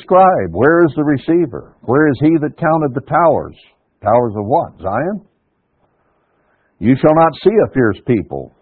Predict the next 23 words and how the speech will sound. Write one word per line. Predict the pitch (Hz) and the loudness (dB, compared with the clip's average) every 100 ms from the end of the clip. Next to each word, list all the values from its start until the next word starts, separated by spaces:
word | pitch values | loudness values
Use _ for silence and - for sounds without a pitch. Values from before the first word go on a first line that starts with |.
| _ - | _ -12
a | |
people | 87 123 127 117 | -4 -2 0 0
of | 110 | 0
a | 107 | 0
deeper | 107 120 101 | 0 -2 -4
speech | 90 - 120 98 - | -8 -2 -2 -2 -8
than | 95 | -6
you | 104 | -4
can | 107 101 87 | -4 -6 -8
perceive, | 90 - 107 92 82 76 | -12 -6 -4 -4 -8 -10
of | 90 | -12
a | 90 | -12
stammering | - 120 117 107 95 90 | -4 -2 -2 -4 -6 -6
tongue | 120 110 87 | -2 -2 -4
that | 85 76 | -12 -14
you | 92 | -12
cannot | 95 92 90 | -10 -8 -8
understand." | 90 87 - 135 123 67 - _ _ _ _ _ _ _ | -8 -12 -8 -8 -8 -12 -20 _ _ _ _ _ _ _
God | 85 101 104 | -6 -6 -2
says | 123 | -2
he'll | 143 147 | 0 -2
protect | - 170 175 - | -6 -2 -2 -2
you. | 113 | -18